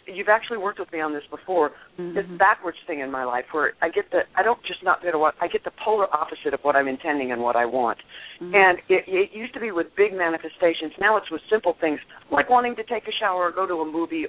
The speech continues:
Speaker 1: or just take the dog out. I mean, it's like the entire universe rallies to keep those little things from happening, even though they're simple. And it's a polar-, I, I was wondering if it was a polarity imbalance,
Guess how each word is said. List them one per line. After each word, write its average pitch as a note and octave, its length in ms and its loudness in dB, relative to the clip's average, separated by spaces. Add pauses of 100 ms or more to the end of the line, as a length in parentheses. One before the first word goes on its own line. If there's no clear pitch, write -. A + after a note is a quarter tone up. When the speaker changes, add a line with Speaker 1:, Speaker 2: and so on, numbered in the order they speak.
Speaker 1:
or D#3 140 0
just - 220 -12
take E3 180 -2
the D3+ 60 0
dog C#3 240 4
out. B2+ 160 4
I D3 80 4
mean, D#3 220 0 (300)
it's E3+ 120 -4
like G3+ 200 4
the F3 100 2
entire F3+ 340 2
universe E3 420 0 (480)
rallies E3 380 6 (100)
to - 160 -14
keep B3 220 -12
those D#3+ 180 0
little E3+ 300 0
things G#3 280 2
from F3+ 140 -2
happening, D#3 460 2 (280)
even G3 200 -2
though F3+ 100 2
they're E3+ 220 2
simple. E3+ 260 -2 (460)
And G3 400 8
it's G3 160 0
a G3 100 6 (220)
polar-, G#3+ 260 2
I, F#3+ 220 6
I G3 80 2
was G3 160 -2
wondering G3+ 320 0
if D#3 100 -4
it - 60 -8
was D#3+ 160 -6
a E3 100 -10
polarity D#3 460 4
imbalance, F3+ 580 2